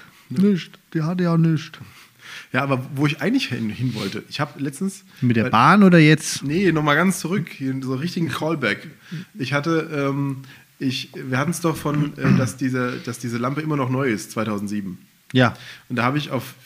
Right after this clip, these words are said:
Speaker 1: grad letzte Woche auf Facebook ein Bild gesehen, äh, da stand drin, äh, „Denkst du auch da, äh, denkst du auch an die neunziger Jahre, wenn jemand sagt, vor zehn Jahren?“ Aber leider ist es mittlerweile vor zehn Jahren zweitausendelf.
Speaker 2: Ja.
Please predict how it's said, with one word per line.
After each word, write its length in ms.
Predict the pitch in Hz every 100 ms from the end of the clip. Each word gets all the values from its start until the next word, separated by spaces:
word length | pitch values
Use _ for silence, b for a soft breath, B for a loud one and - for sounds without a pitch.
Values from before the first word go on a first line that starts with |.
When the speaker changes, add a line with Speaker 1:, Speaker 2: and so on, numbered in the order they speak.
| 131
Speaker 1:
grad 260 | 139 175 175
letzte 220 | 175 151
Woche 160 | 156
auf 160 | 147 120
Facebook 360 | 151 160 160 135
ein 80 |
Bild 200 | 135 175
gesehen, 460 | - 165 170 208 214 - - B B B B B _
äh, 220 | 139 135 135 135
da 140 | 135 123
stand 320 | 135 139 135
drin, 400 | 151 165 160 B B B _
äh, 300 | 143 127 127 120 - B B B B _ -
„Denkst 260 | 143 156
du 140 | - 131
auch 280 | 120 180 -
da, 280 | 180 160 - 147
äh, 160 | 135
denkst 240 | 135 170 -
du 180 | 160 -
auch 240 | 190 190
an 180 | 160 170
die 120 | 160
neunziger 480 | 147 147 160 151 143
Jahre, 440 | 135 123 156 147
wenn 120 | 135 131
jemand 260 | 139 135
sagt, 220 | 131 131
vor 220 | - 123 120
zehn 260 | - 123
Jahren?“ 440 | 113 104 104 95 95 - _ _ _ _ _ _ _ _ _ b b b b b b b b - -
Aber 200 | 123 123
leider 260 | 120 131
ist 100 | 123
es 140 | 120 120
mittlerweile 460 | 131 123 113 113
vor 140 | 104 113
zehn 160 | 113
Jahren 120 | 110 107
zweitausendelf. 640 | 110 104 101 92 90 - _ -
Speaker 2:
Ja. 220 | 113